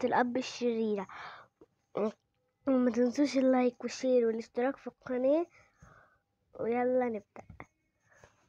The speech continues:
وفعلوا الجرس عشان يوصلكم كل جديد. عايزين نقرأ تعليقاتكم الجميلة. يلا نبدأ. زوجة الأب الطيبة.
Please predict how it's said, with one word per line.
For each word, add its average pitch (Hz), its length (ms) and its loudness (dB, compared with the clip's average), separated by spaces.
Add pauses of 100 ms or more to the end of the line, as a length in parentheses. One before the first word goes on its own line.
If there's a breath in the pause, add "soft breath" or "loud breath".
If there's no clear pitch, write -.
(100)
وفعلوا 247 500 4
الجرس 254 260 6
عشان 254 320 2
يوصلكم 240 500 0
كل 269 240 4
جديد. 240 380 -6 (360 soft breath)
عايزين 214 260 2
نقرأ 262 300 -2
تعليقاتكم 214 600 -2
الجميلة. 269 580 2 (1080)
يلا 196 180 -10
نبدأ. - 460 -18 (4000 loud breath)
زوجة 262 360 2
الأب 254 380 -2
الطيبة. 233 540 0